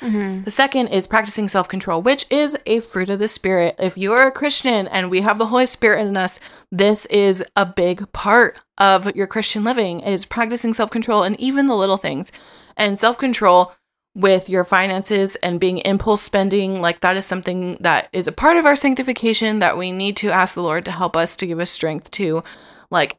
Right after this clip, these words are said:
Speaker 2: be self-controlled in all of our conduct, including with our money,
Speaker 1: Mm-hmm.
Speaker 2: especially if you tend towards, um, impulse spending or going to shop as therapy,
Speaker 1: Mm,
Speaker 2: which
Speaker 1: mm-hmm.
Speaker 2: kind of, I think that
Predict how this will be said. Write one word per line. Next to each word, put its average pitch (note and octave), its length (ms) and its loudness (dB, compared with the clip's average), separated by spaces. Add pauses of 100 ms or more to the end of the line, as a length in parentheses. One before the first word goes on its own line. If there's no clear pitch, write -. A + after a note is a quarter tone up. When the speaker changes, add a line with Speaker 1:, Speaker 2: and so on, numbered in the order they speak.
Speaker 2:
be A#3 160 4
self-controlled F#3+ 800 2
in F3 140 -6
all D4+ 180 8
of A3 120 4
our E3+ 100 2
conduct, F3 540 -2
including F#3+ 720 0
with E3 180 -4
our D3+ 80 -4
money, C#2+ 340 -6
Speaker 1:
Mm-hmm. A#3+ 80 -4
Speaker 2:
especially A#3 640 2
if A3+ 100 -6
you G3 100 -4
tend F#3 320 -4
towards, F3+ 460 0 (480)
um, E3+ 160 4
impulse A3 440 2
spending G3+ 520 2
or E3+ 420 4 (480)
going G#3 460 4 (140)
to G#3 280 0
shop E3+ 640 2
as E3+ 220 0 (240)
therapy, B3 640 2 (240)
Speaker 1:
Mm, A3 180 0
Speaker 2:
which G3 140 4
Speaker 1:
mm-hmm. G3+ 200 0
Speaker 2:
kind F4+ 160 4 (140)
of, - 100 -6
I A#3 140 -2
think - 280 -14
that D#4+ 300 2